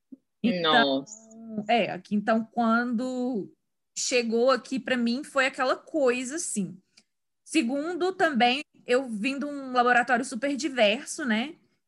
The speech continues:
Speaker 1: Em que o próprio orientador, é, era internacional, tinha outro brasileiro no laboratório, a maioria das pessoas no laboratório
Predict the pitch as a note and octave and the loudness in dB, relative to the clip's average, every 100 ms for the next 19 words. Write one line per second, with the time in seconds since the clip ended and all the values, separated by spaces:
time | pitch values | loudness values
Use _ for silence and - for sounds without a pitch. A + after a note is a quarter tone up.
0 | _ A#3 A3 B3 B3+ A#3+ A#3 C#4+ - D#4 | _ -2 0 -2 2 4 4 0 -4 -6
1 | D#4 _ B3+ A#3 F#3 F3 - _ _ _ | -6 _ -4 -2 -4 -8 -14 _ _ _
2 | _ _ A#3+ A#3+ A#3 A3 A3 A3+ G#3+ G3+ | _ _ 0 2 2 2 2 2 2 2
3 | G#3 G3+ G3+ G3+ G3+ G3 F#3+ F#3 F3+ F3+ | 2 2 4 4 2 2 0 -2 -4 -8
4 | - _ _ G#3 F#3+ F#3+ F#3 F3 F3+ - | -12 _ _ 0 2 0 -2 -4 -8 -14
5 | _ _ _ _ _ - A3 A3+ A#3 A3 | _ _ _ _ _ 0 2 2 0 -2
6 | G#3 G3+ B3 B3+ A#3 B3+ C#4+ D4+ D4+ - | -4 -2 -4 2 4 6 4 0 -6 -14
7 | _ _ - B3 A#3+ B3 C#4+ D4+ C4 G#3 | _ _ -4 0 2 2 2 -2 -2 -2
8 | G3+ G#3 G3+ G3+ G3+ G3 F#3 G3 A3 - | -2 -2 0 0 0 0 0 2 0 0
9 | A#3+ A#3+ C4 C4+ B3+ A#3 G#3+ G#3 A3 G#3+ | 2 4 4 2 0 0 0 0 -2 -2
10 | G#3+ G#3 G3+ G3 G3 A#3 C4 A3+ G#3+ A3 | -6 -8 -8 -8 -4 -4 -2 0 0 0
11 | G#3 G3+ G3 F#3+ | -2 0 0 -2